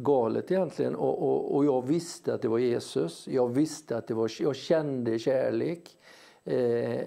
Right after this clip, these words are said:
och jag ropade, "Mam-", min mamma var, hon var ju hemmafru, eh, så att hon var ju hemma, så jag ropade, "Morsan, kom ner, Jesus är här, Jesus är här." Och hon bara tänkte, "Nu har det slått runt för han där nere." Och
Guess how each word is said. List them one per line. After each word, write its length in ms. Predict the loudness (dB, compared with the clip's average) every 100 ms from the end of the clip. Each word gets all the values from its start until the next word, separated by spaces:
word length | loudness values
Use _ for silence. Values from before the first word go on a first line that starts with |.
| -4
och 140 | 2
jag 140 | 4 4
ropade, 320 | 0 0 0
"Mam-", 160 | 0 2
min 140 | 2
mamma 260 | 2 2 0
var, 260 | 0 0
hon 160 | 0 0
var 80 | 0
ju 60 |
hemmafru, 600 | 0 0 -2 -2 -2 0 0
eh, 460 | -2 -2 0 -2 -4 -14 -20 -20
så 120 | -2 -2
att 120 | 2
hon 120 | 2
var 80 | 2
ju 60 |
hemma, 280 | 2 0 -2
så 100 | 0
jag 60 | -2
ropade, 220 | 0 0
"Morsan, 420 | 0 0 -2 -2
kom 180 | -2 0
ner, 180 | 2 2
Jesus 600 | 4 4 2 0 -4 -2
är 120 | -2
här, 160 | 0 -2 -2
Jesus 540 | -2 -2 -4 -16 -10
är 40 | -6
här." 140 | -6 -8 -16 -18 -18 -8
Och 100 | 0
hon 180 | 0 0
bara 160 | 0 0
tänkte, 320 | 0 0 -2
"Nu 80 | 0
har 140 | 0
det 60 | 0
slått 260 | -2 -2
runt 280 | 0 -2 -2
för 140 | -4 -4
han 140 | -2
där 120 | -4
nere." 260 | -4 -4 -4
Och 120 | -8